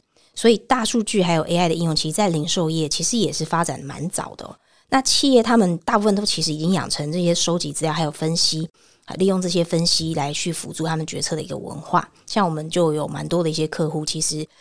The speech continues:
现在我们进去，去协助他们的时候，都已经在探讨更进一步的一些A I一些运用哦。所以关于这些人工智慧要有资料才能驱动，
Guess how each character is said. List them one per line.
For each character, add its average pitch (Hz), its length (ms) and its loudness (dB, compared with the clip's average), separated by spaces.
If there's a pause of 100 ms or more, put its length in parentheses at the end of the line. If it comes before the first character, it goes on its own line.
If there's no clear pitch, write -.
(140)
现 175 220 0
在 165 180 2
我 143 40 -2
们 139 140 -8
进 160 160 -2
去， 156 300 -2
去 - 180 -4
协 - 140 -2
助 160 100 -4
他 160 100 -2
们 156 60 -2
的 151 60 -4
时 - 80 -4
候， 156 60 -2
都 160 120 -2
已 151 60 -2
经 160 120 -4
在 160 180 -2
探 - 220 -8
讨 139 320 -8
更 170 200 2
进 165 160 -2
一 151 60 -4
步 151 180 -6
的 143 80 -6
一 135 40 -6
些 156 240 -4 (120)
A 151 100 -4
I 151 120 -2
一 - 20 -4
些 156 160 -2
运 147 240 -8
用 147 140 -6
哦。 - 140 -12 (320)
所 - 160 2
以 247 120 6
关 247 260 4
于 196 80 6
这 196 100 2
些 202 240 6
人 175 160 2
工 196 160 2
智 190 140 0
慧 180 140 4
要 170 120 2
有 - 200 -6
资 - 160 -4
料 170 120 2
才 165 140 -4
能 151 120 -4
驱 165 280 -4
动， - 180 -2